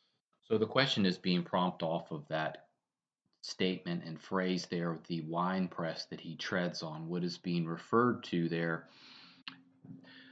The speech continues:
The first thing to remember, of course, is this is dealing with Jesus' second coming. And so the winepress and the treading is being used as descriptive language to describe the very thing you note at the end of that verse,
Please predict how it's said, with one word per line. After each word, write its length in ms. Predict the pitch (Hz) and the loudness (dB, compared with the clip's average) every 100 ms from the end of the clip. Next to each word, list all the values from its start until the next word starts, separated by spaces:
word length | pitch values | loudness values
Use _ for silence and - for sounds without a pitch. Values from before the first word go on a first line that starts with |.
| - - | -20 -16
The 80 | 107 | 4
first 300 | 165 180 - | 6 6 6
thing 200 | 113 104 | 6 6
to 180 | 117 113 | 6 8
remember, 400 | 110 101 104 101 | 10 8 8 6
of 100 | - | 6
course, 320 | 104 101 - | 6 6 4
is 160 | 90 | 0
this 240 | 92 87 - | 0 -2 -2
is 140 | 90 | -4
dealing 420 | - 90 90 90 | 0 2 2 2
with 160 | 90 85 | 2 0
Jesus' 480 | 92 87 82 82 82 | 0 -2 -2 -8 -6
second 400 | - 82 - - | -4 -4 -6 -6
coming. 460 | - 87 82 85 107 - _ _ _ | -2 -2 0 -4 -6 -18 _ _ _
And 320 | - 160 82 | -6 -4 -2
so 540 | - - 180 - 82 80 | -2 0 2 2 -2 -2
the 280 | 82 80 80 | -2 -2 -2
winepress 960 | 80 87 92 107 107 - 95 90 - - | -2 2 4 4 2 2 4 4 0 -4
and 140 | - 85 | -6 -8
the 60 | |
treading 640 | 80 - 110 107 95 95 92 | -4 0 4 4 4 0 0
is 280 | 80 82 - | -4 -6 -8
being 400 | 87 87 87 85 - - - - - _ _ _ | -4 -2 -2 -4 -10 -20 -20 -20 -20 _ _ _
used 500 | 95 98 98 98 - | 2 4 6 4 0
as 300 | 82 85 - | 0 0 -2
descriptive 640 | 80 - - 135 - 107 | -6 -6 4 4 6 2
language 760 | 92 95 92 90 90 87 85 - | 4 4 4 2 4 2 2 -4
to 140 | - | -4
describe 640 | 85 82 - 90 87 85 85 | -2 -2 -2 2 2 2 0
the 80 | |
very 320 | 82 87 87 85 | 0 4 4 2
thing 320 | - 90 85 | 0 -2 0
you 180 | 85 87 | 0 2
note 320 | 87 87 87 | 4 2 0
at 160 | 87 - | -6 -6
the 220 | 82 87 | -8 0
end 220 | 107 117 | 2 4
of 80 | 92 | 4
that 240 | 85 73 | 2 2
verse, 320 | 82 80 78 | -2 -2 -4